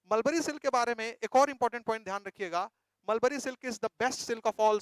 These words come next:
silk। मलबरी सिल्क सभी सिल्क्स में best silk है। क्यों? क्योंकि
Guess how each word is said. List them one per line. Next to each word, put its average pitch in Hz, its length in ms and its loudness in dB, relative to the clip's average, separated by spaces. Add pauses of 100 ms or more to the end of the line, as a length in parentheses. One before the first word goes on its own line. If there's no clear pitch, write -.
silk। 170 300 -10 (600)
मलबरी 247 320 0
सिल्क 247 260 -6 (520)
सभी 247 300 -2
सिल्क्स 240 400 -10 (320)
में 196 220 -6 (240)
best 254 220 2
silk 202 340 -2
है। 147 180 -16 (200)
क्यों? 262 280 6 (460)
क्योंकि 294 420 0